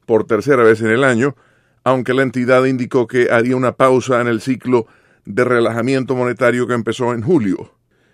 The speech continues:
El presidente de la Fed, Jerome Powell, dijo que espera que la economía continúe creciendo a un ritmo moderado, alentada por un sólido gasto de los hogares y condiciones favorables para el financiamiento.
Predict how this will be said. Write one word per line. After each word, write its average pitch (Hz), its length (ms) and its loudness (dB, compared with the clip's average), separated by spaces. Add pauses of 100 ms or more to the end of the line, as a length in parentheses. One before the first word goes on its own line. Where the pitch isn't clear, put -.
(100)
El 127 140 -4
presidente 147 440 -2
de 151 60 4
la 135 140 4
Fed, 147 180 0
Jerome 139 340 0
Powell, 160 500 2 (340)
dijo 135 300 -4
que 123 260 0 (460)
espera 139 440 0
que 180 120 0
la 175 80 4
economía 139 560 0
continúe 120 480 -2
creciendo 113 500 0 (240)
a - 80 -6
un 101 160 -2
ritmo 110 220 -2
moderado, 117 600 2
alentada 117 560 2
por 123 280 0 (280)
un 104 220 -4
sólido 156 480 2
gasto 135 300 2
de 120 60 0
los 113 140 -2
hogares 120 480 2 (140)
y 127 200 -8
condiciones 127 680 -4 (380)
favorables 123 600 2
para 110 180 0
el 104 80 2
financiamiento. 120 840 -4